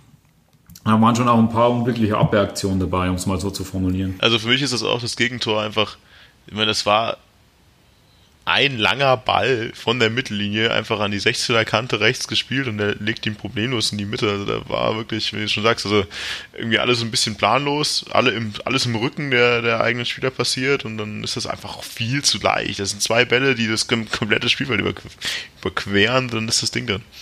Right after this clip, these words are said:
Speaker 2: Und was der, die meinen, die beiden Szenen, auf die du vorhin auch eingegangen bist, ich weiß nicht mehr, Slis-, Sliskovic, heißt das auch? Keine Ahnung. Also der hat ja zwei Monsterchancen, die du ja vorhin gesagt hast. Also das eine,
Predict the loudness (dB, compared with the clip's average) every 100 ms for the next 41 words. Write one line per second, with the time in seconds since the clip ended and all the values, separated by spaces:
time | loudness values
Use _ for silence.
0 | -10 -10 -10 -12 -12 -14 -14 -18 -20 _
1 | -20 -20 _ -20 -20 _ _ -4 2 2
2 | 2 -2 -4 -6 -8 -4 2 2 2 -4
3 | -8 -10 -8 0 2 2 2 2 4 4
4 | 2 2 0 -4 -2 -2 0 -2 -4 -6
5 | -4 -4 -6 -8 -10 -8 -8 -6 -8 -8
6 | -6 -4 -2 -4 -2 -2 -2 -2 0 2
7 | 2 0 -4 -4 -2 2 4 4 0 -2
8 | 2 2 4 0 2 0 2 0 0 0
9 | 0 0 0 0 -2 0 0 -4 -6 -6
10 | -6 -8 -8 -10 -2 0 2 2 2